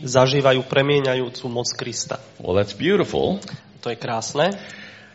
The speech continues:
Speaker 2: And if you really want to live in community and to be wise,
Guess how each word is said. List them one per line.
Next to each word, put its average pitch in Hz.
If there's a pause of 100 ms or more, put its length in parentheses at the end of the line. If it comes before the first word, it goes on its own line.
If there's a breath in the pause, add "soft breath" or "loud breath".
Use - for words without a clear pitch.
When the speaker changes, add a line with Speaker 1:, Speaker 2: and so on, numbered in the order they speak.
(120)
Speaker 2:
And 202
if 170
you 143
really 226
want 208
to 180
live 175
in 170
community 160
and 165
to 202
be 220
wise, 113